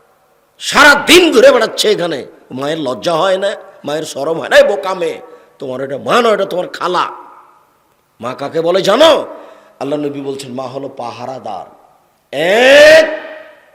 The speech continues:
ওইটার নাম মা, যে বাচ্চাকে শিষ্টাচার শিখাতে পারে। দুই, ওইটার নাম মা, যে বাচ্চাকে বিদ্যা শিখাতে পারে। তিন,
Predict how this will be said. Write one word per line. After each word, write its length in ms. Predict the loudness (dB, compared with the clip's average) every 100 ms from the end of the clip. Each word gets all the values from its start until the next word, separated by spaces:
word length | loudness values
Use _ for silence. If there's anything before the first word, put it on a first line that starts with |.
| _
ওইটার 380 | -2 0 -2 -4
নাম 220 | -8 -8
মা, 320 | -10 -10 -10 -14 -20 _ _ _ _ _ _ _
যে 360 | -20 -10 -8 -6
বাচ্চাকে 680 | -6 -8 -8 -14 -12 -12 -12
শিষ্টাচার 920 | -16 -18 -16 -16 -12 -12 -10 -10 -12
শিখাতে 460 | -18 -18 -18 -18
পারে। 480 | -16 -16 -18 -20 -20 _ _ _ _ _ _ -12
দুই, 920 | -8 -2 2 4 4 4 4 4 0 -6 -12 -16 -20 -20 -20 _ _
ওইটার 460 | 4 4 6 4 4
নাম 240 | -2 0
মা, 320 | -2 0 -2 -6 -16 -20 -20 _ _
যে 280 | -20 -10 -8
বাচ্চাকে 540 | -6 -8 -10 -12 -10 -12
বিদ্যা 640 | -12 -14 -16 -14 -12 -12
শিখাতে 420 | -14 -16 -16 -14
পারে। 400 | -14 -12 -14 -18 -20 _ _ _ _ _ _ -4
তিন, 800 | -2 0 0 0 0 -2 -6